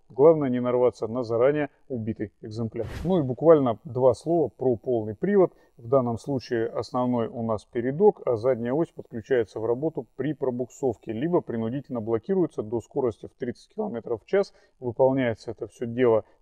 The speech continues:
при помощи контроллера в виде шайбы в салоне, и если его нигде нет, а в наличии только подстаканники, то, соответственно, автомобиль по умолчанию переднеприводный.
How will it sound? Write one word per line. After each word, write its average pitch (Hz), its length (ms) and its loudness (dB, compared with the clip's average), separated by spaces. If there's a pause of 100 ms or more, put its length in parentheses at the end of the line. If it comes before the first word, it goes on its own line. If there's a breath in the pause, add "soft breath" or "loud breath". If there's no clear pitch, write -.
при 127 100 -2
помощи 117 540 -4 (240)
контроллера 120 640 0
в 104 100 -6
виде 110 200 -4
шайбы 185 360 2
в - 60 -4
салоне, 147 480 2
и - 80 -6
если 120 480 -4
его 113 220 -2
нигде 113 340 -2
нет, 143 320 2
а 127 220 6
в 113 80 0
наличии 123 380 -2
только 120 340 -2
подстаканники, 120 840 -4
то, 175 180 -4
соответственно, 131 520 -6
автомобиль 117 500 -8
по 120 140 -8
умолчанию 120 500 -4 (340 soft breath)
переднеприводный. 113 840 -2